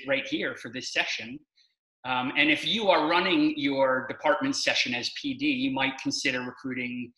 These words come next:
a coordinator, an A P D, as a confederate to watch over the waiting room. And then you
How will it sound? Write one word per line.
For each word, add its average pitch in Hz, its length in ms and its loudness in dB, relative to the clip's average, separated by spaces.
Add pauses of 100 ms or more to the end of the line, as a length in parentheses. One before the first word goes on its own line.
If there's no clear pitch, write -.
(300)
a 190 100 2
coordinator, 156 720 4
an 147 100 6
A 170 140 4
P 156 260 -2
D, 127 460 -4 (400)
as 135 280 4
a 143 40 4
confederate 165 640 2
to 151 300 2
watch - 320 2
over 170 260 0
the 143 100 0
waiting 139 360 2
room. 113 240 -10
And 139 120 0
then 147 120 4
you 151 200 -4